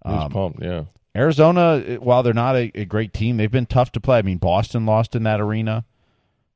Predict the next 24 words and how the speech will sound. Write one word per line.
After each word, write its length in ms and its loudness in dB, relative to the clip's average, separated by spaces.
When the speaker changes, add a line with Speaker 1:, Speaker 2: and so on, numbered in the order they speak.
Speaker 2:
Toronto 400 -2
lost 320 4
in 80 -4
that 160 0
arena. 240 -4
The 60 -4
Lightning 420 -6
lose 200 -2
in 80 -2
a 40 -6
shootout 420 -2
tonight. 380 -4
Um, 300 -8
there, 140 -2
if 180 -8
you 80 -4
don't 220 4
know, 140 2
they're 140 0
playing 340 -2
in 460 -6
Arizona 420 -4
State's 600 -10
arena. 500 -8